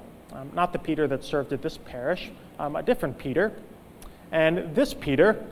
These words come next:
a wonderful, wonderful guy, is blind.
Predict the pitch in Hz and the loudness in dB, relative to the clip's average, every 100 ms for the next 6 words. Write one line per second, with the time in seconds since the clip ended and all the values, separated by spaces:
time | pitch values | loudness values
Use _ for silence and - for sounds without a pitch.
0 | - - - - - 131 139 185 175 170 | -16 -18 -20 -20 -10 -2 4 6 4 4
1 | 143 135 - 147 151 156 147 127 139 123 | 6 4 2 0 2 2 2 6 8 10
2 | 151 - - - - - - - - - | 6 2 -12 -18 -20 -20 -20 -20 -20 -20
3 | - - - - - 165 151 202 240 135 | -20 -20 -20 -20 -4 -2 4 6 6 4
4 | 104 | 0